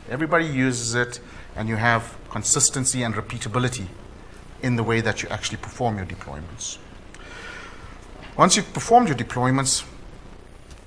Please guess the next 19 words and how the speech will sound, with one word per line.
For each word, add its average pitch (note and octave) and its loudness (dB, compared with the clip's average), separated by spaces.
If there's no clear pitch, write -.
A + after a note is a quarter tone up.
the - -4
first F#3+ 2
time, C#3 2
excellent. - -6
Next C#3 0
time C#3+ 0
is A#2+ -2
gonna B2 -2
be B2 0
about A#2 0
updates. - -8
So B2 -6
how E3 2
does D#3+ 0
the C3+ -2
system C3+ 4
react B2+ 0
to - -4
updates? - -6